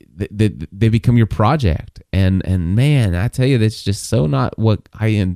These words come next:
I remember from God laying on my heart. I, I, I, I wasn't somebody's project. I was, I was God's project. I was pursued by my heavenly Father, and the Spirit of God is the one who pursued me and,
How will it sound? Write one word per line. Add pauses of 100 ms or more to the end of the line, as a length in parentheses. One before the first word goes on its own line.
(160)
I
remember
from (460)
God
laying
on
my
heart.
I,
I, (180)
I, (100)
I
wasn't
somebody's
project.
I
was, (400)
I
was
God's
project. (320)
I
was
pursued
by
my
heavenly
Father, (460)
and
the
Spirit
of
God (220)
is
the
one
who
pursued
me (420)
and,